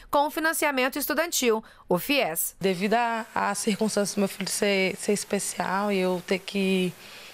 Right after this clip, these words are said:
Speaker 2: cuidar dele, né, eu não, não, ainda não posso trabalhar, né?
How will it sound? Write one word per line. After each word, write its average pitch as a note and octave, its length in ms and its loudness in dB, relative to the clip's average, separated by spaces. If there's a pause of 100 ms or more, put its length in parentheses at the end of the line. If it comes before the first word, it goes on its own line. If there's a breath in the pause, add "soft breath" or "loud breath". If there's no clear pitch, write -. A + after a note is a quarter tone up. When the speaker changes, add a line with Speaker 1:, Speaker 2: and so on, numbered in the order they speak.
(140 loud breath)
Speaker 2:
cuidar F3+ 380 0
dele, F#3+ 500 0 (300 loud breath)
né, F#3 320 0 (100)
eu F#3 240 0
não, F#3+ 240 0 (280)
não, G3 300 0
ainda F#3 180 0
não F#3+ 120 -2
posso - 360 -4
trabalhar, G3 680 -2 (140)
né? G3+ 300 -2